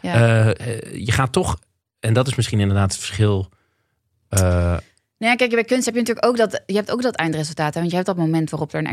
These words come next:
Speaker 2: ja,
Speaker 1: expositie
Speaker 2: tuurlijk.
Speaker 1: is, of
Speaker 2: Ja.
Speaker 1: je hebt er de white cube context of wat dan ook, alle verschillende manieren van een, van een eindproduct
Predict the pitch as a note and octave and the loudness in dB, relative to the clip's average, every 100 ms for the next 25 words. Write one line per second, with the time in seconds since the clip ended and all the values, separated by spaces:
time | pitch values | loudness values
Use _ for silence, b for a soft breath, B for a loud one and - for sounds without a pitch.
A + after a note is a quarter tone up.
0 | - E3 A3+ A2 - F3 F3 F3 F3 E3 | 0 2 4 2 2 2 2 2 0 2
1 | E3 D#3+ E3 D#3 D#3 D#3 D#3 D3+ D#3 D#3+ | 0 2 2 2 2 2 0 0 0 -2
2 | D#3+ - D3+ - D#3+ D#3+ D#3+ - C#3+ - | -2 -8 -8 -4 -4 -4 -8 -10 -12 -14
3 | - D#3+ D3+ - - - E3 E3 - - | -12 -8 -6 -6 -4 -2 0 -2 -4 -2
4 | D#3 D#3 D#3+ D#3 D#3 D3+ D3 - D#3 D3 | 2 4 4 4 4 2 2 -2 0 0
5 | D3 D#3+ A#3 D3+ C3+ - - | 2 0 0 0 -2 -4 -10